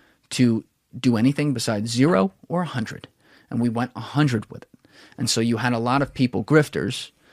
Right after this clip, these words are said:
who took advantage of this, and boy slash girl, depending on the situation, who cried wolfed it and broke some people on it.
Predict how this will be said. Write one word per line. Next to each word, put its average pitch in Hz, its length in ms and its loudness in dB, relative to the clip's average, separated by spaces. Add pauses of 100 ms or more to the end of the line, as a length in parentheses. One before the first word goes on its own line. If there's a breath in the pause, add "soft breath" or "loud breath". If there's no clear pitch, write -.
(220 soft breath)
who 123 140 0
took 120 220 -4
advantage 123 460 4
of 101 120 -4
this, 107 340 -4
and 110 360 0 (240)
boy 127 500 2
slash 117 680 2
girl, 117 360 4
depending 117 360 2
on 110 80 4
the 113 60 2
situation, 113 560 0
who 113 120 -10
cried 117 340 2
wolfed 156 360 4
it 104 200 -2 (800 soft breath)
and 120 500 4 (600)
broke 156 320 4
some 123 200 6
people 113 320 -2
on - 160 -4
it. 131 100 -6